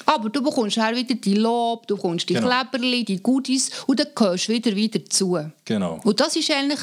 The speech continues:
Speaker 1: das, was passiert, oder? Und jetzt, das gar nicht, das kann ich dir wieder zurückholen, weil das gute Gefühl, das hast du ja noch in dir,
Speaker 2: Ja.
Speaker 1: das hast du nicht vergessen, oder? Das ist eigentlich für mich ein hoher Krampf, das wieder bei denen zu aktivieren.
Speaker 2: Ja.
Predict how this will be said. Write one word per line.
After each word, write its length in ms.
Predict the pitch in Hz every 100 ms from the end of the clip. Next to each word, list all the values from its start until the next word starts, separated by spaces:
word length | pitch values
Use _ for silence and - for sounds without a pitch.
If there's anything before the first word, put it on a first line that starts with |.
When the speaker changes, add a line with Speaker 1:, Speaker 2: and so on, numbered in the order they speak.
| -
Speaker 1:
das, 340 | 214 233 247
was 120 | 240 220
passiert, 640 | - 220 220 - 202 156 151
oder? 240 | 196 269 269 - -
Und 180 | 220 214
jetzt, 220 | 320 -
das 200 | 226 -
gar 240 | 214 208 269
nicht, 140 | 359
das 80 | -
kann 180 | 214 220
ich 100 | 254
dir 240 | 247 262
wieder 260 | 254 208 190
zurückholen, 960 | - 226 196 202 - - 247 254 294 359 - -
weil 160 | 220 220
das 280 | 226 - -
gute 440 | 277 311 - 269
Gefühl, 840 | - - - 285 277 220 175 165 156 _ _ - -
das 180 | 233 220
hast 220 | 214 226
du 40 | 262
ja 60 |
noch 160 | 247 240
in 180 | 240 226
dir, 260 | 247 180
Speaker 2:
Ja. 60 | 190
Speaker 1:
das 100 | 220
hast 160 | 190 180
du 60 |
nicht 160 | 240 -
vergessen, 600 | 247 254 208 170 - 180
oder? 220 | 202 226 226 - - -
Das 200 | - 262
ist 100 | 202
eigentlich 260 | 220 233 233
für 120 | -
mich 260 | 202 254 233
ein 60 | 185
hoher 320 | 226 220 160
Krampf, 520 | - 196 185 226 262 - -
das 260 | 196 208
wieder 220 | 226 214 220
bei 160 | 196
denen 280 | 185 190 214
zu 140 | 214
aktivieren. 560 | 170 165 - 185 180 208 220
Speaker 2:
Ja. 120 | 208